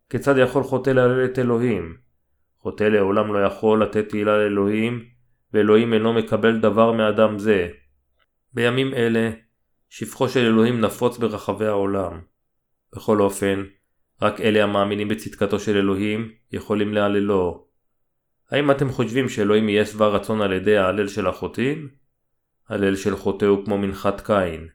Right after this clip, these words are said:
מדוע שאלוהים יקבל את ההלל חסר המשמעות מליבם החוטא של החוטאים?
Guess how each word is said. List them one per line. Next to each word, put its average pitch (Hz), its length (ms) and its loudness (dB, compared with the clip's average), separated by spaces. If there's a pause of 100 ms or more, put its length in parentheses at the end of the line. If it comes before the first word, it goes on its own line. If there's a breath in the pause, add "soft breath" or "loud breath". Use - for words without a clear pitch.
(520)
מדוע 113 320 2
שאלוהים 117 360 0
יקבל 113 360 2
את 110 140 -2
ההלל 110 300 2
חסר 110 300 -6
המשמעות 110 680 -2
מליבם 107 360 0
החוטא 107 280 -4
של 107 180 -2
החוטאים? 101 640 -4